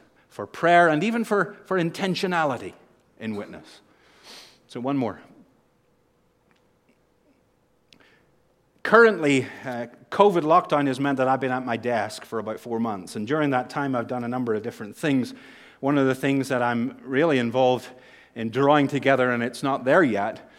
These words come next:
but is a course called the A C course, or, yeah, we need some A C at the moment. But, uh, the A C course, the Awakening the Conscience course, in which by scripture, by church history,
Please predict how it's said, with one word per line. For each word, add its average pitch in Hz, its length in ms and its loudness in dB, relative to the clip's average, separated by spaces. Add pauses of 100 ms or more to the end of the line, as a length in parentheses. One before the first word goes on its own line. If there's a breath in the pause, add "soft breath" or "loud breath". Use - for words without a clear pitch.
(300 loud breath)
but 131 200 2
is 127 360 0
a 120 300 -2 (560 loud breath)
course - 580 2
called 131 460 -4
the 127 180 -4
A 131 180 -4
C 131 280 -6
course, 92 500 -12
or, 101 300 -10 (480 soft breath)
yeah, 110 120 -6
we 107 120 -6
need 120 160 -4
some 120 180 -8
A 107 100 -4
C 117 240 -6
at 104 60 -6
the 107 60 -8
moment. 98 280 -8 (320 loud breath)
But, 110 400 -8
uh, 120 200 2
the 123 180 0
A 151 100 4
C 208 220 -2
course, 135 400 0
the 139 140 0
Awakening 156 580 2
the 147 80 0
Conscience 131 800 -6 (100)
course, - 500 -18 (880 soft breath)
in 135 160 0
which - 420 0 (100)
by 147 200 2
scripture, 240 920 2 (800 loud breath)
by 139 220 2
church 131 400 -4
history, 226 720 2